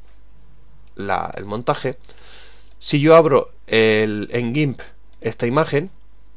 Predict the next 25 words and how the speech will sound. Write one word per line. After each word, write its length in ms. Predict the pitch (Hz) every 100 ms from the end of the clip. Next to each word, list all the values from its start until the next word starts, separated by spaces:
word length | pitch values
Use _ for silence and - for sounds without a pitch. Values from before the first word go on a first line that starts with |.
| - - - - - - - - - -
nuestro 300 | 104 104 113
montaje, 500 | 123 131 147 - 139 - - - - - - - - - - - - - - - - - - - -
voy 120 | - -
a 60 |
cerrar 300 | - - -
esto, 440 | 131 - - 139 - - - - - - - - - - - - - - - - - -
ya 200 | 139 151
no 120 | 160 139
puedo 220 | 139 139
modificar. 560 | 135 123 120 - 85
Como 220 | - 113 117
vemos, 260 | 143 156
ya 100 | 139
no 120 | 139
tenemos 320 | 131 127 135 -
capas. 440 | 123 - - -
Si 160 | - 117
yo 180 | 120 131
quiero 240 | 147 143
ahora 280 | 143 131 101 - - -
rescatar, 500 | 110 120 - 120 131
por 140 | 123 127
ejemplo, 400 | 123 113 104 107
la 100 | 107
imagen, 540 | 110 135 156 156 214